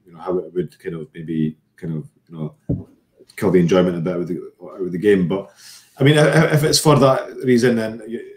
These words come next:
I mean, there's no other choice but to just ignore it completely. Um, I mean,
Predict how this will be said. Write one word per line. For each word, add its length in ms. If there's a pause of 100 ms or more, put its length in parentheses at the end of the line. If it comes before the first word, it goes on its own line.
I 40
mean, 180
there's 320
no 160
other 100
choice 260
but 160
to 80
just 180
ignore 260
it 60
completely. 460 (360)
Um, 380 (100)
I 40
mean, 260